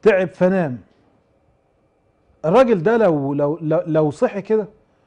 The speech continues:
ولقى مائدة عليها طعام وعليها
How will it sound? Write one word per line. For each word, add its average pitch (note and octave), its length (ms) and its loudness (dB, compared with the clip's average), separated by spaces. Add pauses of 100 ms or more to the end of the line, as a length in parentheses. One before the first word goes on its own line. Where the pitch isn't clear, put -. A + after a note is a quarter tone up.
(440)
ولقى D3+ 1000 0
مائدة F3 580 2
عليها F3 380 0
طعام F3 760 2
وعليها D3+ 760 0